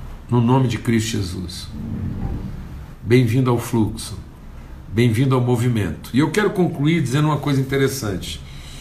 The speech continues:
Você sabia que o primeiro nome dado aos cristãos primitivos era os do caminho?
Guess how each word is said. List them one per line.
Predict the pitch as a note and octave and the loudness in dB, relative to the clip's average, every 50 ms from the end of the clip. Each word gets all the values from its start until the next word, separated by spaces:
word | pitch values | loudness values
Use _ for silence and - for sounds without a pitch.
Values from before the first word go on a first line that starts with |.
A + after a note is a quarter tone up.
| - - - - - - - - - | -14 -14 -14 -14 -12 -14 -14 -8 -4
Você | - - A#3+ | 0 2 2
sabia | - - A3+ E3 B2 A2 D3+ F3+ F3+ D#3+ A#2+ - | 4 4 4 4 4 4 4 6 6 6 4 2
que | - - - C3 D3 D3 C#3 C3+ A#2+ G#2+ G#2 - - - - - - - | 0 -4 -4 0 2 4 4 4 4 2 -2 -4 -8 -12 -16 -16 -4 -2
o | C3+ B2+ | -2 -2
primeiro | - - D#3 D#3 D3+ D#3 F#3 A3+ C4 B3+ A#3 F3+ | 2 2 4 4 4 4 4 4 4 4 4 4
nome | D#3 D3+ D3+ D#3+ F3 F#3 G3 F3+ C#3+ B2+ | 4 4 4 4 4 4 4 4 2 0
dado | A2 G#2+ G#2+ C3+ C#3 D3+ D3+ C#3 - - G2+ A2 - - | 0 0 4 4 6 6 6 4 2 -2 -4 -6 -6 -2
aos | - D3+ D3 - | 0 0 0 0
cristãos | - - C#3+ A#2 - - - D#3 D3+ D3 | 0 0 0 0 0 0 2 2 2 2
primitivos | - - B2+ A#2+ A2 G#2 - - - E3 D#3 C3 A#2 G#2 - - - - | 2 2 2 2 2 0 -2 0 2 4 4 4 2 -2 -6 -8 -6 0
era | C3 B2+ A#2+ A2+ G2+ - - - - - - - - - - - - | 2 2 2 2 0 -2 -6 -10 -16 -16 -18 -18 -18 -18 -18 -6 2
os | D3+ D3+ D3+ A#2 G#2+ G#2+ | 4 6 6 6 2 4
do | - E3 F#3 F3+ | 6 6 6 6
caminho? | F3+ - D3 C3 C3+ D3 D3 C#3+ A#2+ G2+ F2 | 4 0 0 2 2 2 2 2 2 0 -2